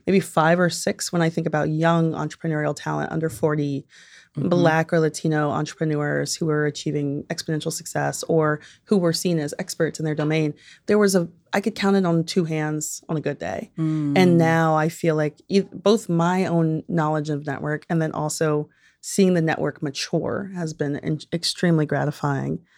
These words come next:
Speaker 1: Seeing people stay at it and stick
Speaker 2: Yeah.
Speaker 1: with it and get the success that they deserve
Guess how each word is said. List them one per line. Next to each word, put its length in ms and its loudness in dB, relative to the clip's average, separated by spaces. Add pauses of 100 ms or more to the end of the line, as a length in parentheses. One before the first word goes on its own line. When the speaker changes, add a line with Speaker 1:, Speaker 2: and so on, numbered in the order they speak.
(280)
Speaker 1:
Seeing 240 2
people 200 2
stay 280 4
at 180 0
it 140 -2 (220)
and 100 0
stick 180 -2
Speaker 2:
Yeah. 40 -2
Speaker 1:
with 160 4
it 160 2 (140)
and 200 2
get 300 0
the 80 -2
success 460 -4
that 180 -2
they 140 0
deserve 520 -6